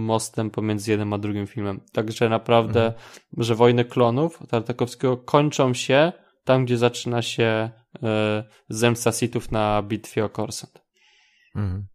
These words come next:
Speaker 1: I to bardzo fajnie się wtedy ogląda i bardziej to fajnie się daje i daje i Atakowi Klonów, i Zemście Sithów bardzo dużo dodatku,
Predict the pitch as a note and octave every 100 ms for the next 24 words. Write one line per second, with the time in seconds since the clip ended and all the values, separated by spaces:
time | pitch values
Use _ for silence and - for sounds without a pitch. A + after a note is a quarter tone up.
0 | _ _ _ _ - B2+ A#2+ A#2+ A2+ B2
1 | A2+ A2+ A2+ A2 - A2+ G#2+ F#2 - -
2 | G#2+ G#2+ G#2 G#2 G#2+ G#2+ G#2 G#2+ G#2+ G#2
3 | G2+ G2+ A2+ G#2+ - - A2 A2+ A2 A#2
4 | A#2 A2+ A2 A2+ A2+ A2 A2 A2 - -
5 | - A#2+ A#2+ A#2+ A2+ A2+ - A#2 A#2 A#2
6 | A#2 A2+ - - A2+ A2 A2+ A2+ - A2+
7 | A#2+ A#2 A#2+ A2 A2 A2 _ _ - -
8 | A#2 A2 G#2 A2 G#2+ A2 G#2+ G#2+ G#2 _
9 | _ - A#2 G#2+ A2 - E3 E3